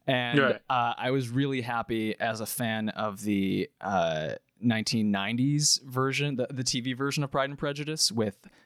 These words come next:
Speaker 1: Colin Firth, uh,
Speaker 2: Yeah.
Speaker 1: to see the Joe Wright version and just, like, fell in love with what she was doing there. And then to see her the next year in Pirates, I was like, "Okay,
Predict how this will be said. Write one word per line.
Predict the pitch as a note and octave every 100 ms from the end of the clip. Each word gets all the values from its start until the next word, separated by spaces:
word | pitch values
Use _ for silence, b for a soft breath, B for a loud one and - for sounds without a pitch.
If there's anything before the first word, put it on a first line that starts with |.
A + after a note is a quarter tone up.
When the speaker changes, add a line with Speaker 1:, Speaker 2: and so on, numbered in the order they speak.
| -
Speaker 1:
Colin | B2+ A#2 A2 G#2+ G2+ F#2+
Firth, | A2+ C3+ - - B B B _
uh, | A#2 G#2
Speaker 2:
Yeah. | A2 A2+ -
Speaker 1:
to | C#3
see | - C#3+ B2+ A#2+ -
the | A#2 A2
Joe | G2+ A2+ G#2+
Wright | D3 F#3+
version | C3+ A2+ A2 G#2+ G#2+ -
and | G#2 G2+ F#2+ F#2+
just, | A2+ - -
like, | F#2 E2+ b b b b _ _
fell | - - G3+ F#3+
in |
love | D#3+ C#3+
with | C3
what | B2+
she | -
was | A#2+ G#2+
doing | A2+ G#2+ G#2
there. | G#2 G#2 -
And | A2+ G2+ G2 E2+ _ _ _
then | C3+ A2
to |
see | - A2+
her |
the | G#2
next | G#2+ - -
year | A2 G2+
in | - G2 F#2+ F2+
Pirates, | - B2 G#2+ -
I | G#2
was | G2+
like, | F2+
"Okay, | C#3 C#3+ - -